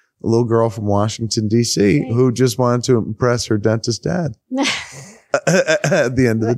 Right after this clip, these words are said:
Speaker 1: day.
Speaker 2: That's very nice to hear you talk because I, I don't, I don't think about
Speaker 1: Of course you don't. Nobody ever does. When, when they're at the center of something really important,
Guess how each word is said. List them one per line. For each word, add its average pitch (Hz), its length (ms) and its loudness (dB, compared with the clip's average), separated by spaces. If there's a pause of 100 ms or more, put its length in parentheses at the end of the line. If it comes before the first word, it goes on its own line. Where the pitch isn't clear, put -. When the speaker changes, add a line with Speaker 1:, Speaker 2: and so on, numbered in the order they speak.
(160)
Speaker 1:
day. 156 140 -4 (160)
Speaker 2:
That's 226 300 -4
very 277 280 -2
nice 277 300 -4
to 262 80 -4
hear 214 120 2
you 202 100 4
talk - 400 -4 (140)
because 208 320 0
I, 208 300 -2 (180)
I 220 240 -4
don't, 240 400 -2 (100)
I 294 120 -2
don't 330 300 -2
think 453 200 0 (120)
about 262 260 0
Speaker 1:
Of 180 160 -2
course 214 340 -2
you 202 100 2
don't. 135 380 2
Nobody 196 340 2
ever 180 140 0
does. 160 300 2
When, 127 260 0
when 131 180 2
they're 139 140 4
at 143 160 0
the 147 80 2
center 180 460 2
of 151 100 0
something 151 380 0
really 139 280 4
important, 120 580 0